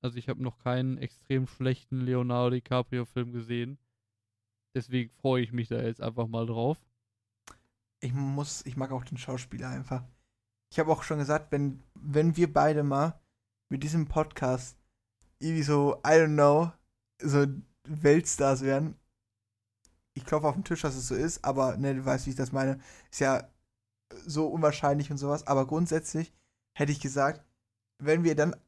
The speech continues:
Speaker 2: einen Menschen einladen, wenn er international, wenn wir international denken müssen,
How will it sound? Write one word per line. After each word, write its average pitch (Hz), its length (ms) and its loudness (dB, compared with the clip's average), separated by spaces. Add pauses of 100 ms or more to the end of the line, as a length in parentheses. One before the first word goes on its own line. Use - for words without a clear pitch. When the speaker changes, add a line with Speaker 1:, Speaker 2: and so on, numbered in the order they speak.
(100)
Speaker 2:
einen 190 460 8
Menschen 165 420 4
einladen, 131 680 2 (100)
wenn 143 140 0
er 147 120 4
international, 139 800 4
wenn 131 120 0
wir 127 140 -4
international 135 520 -4
denken 123 220 -6
müssen, 143 280 -4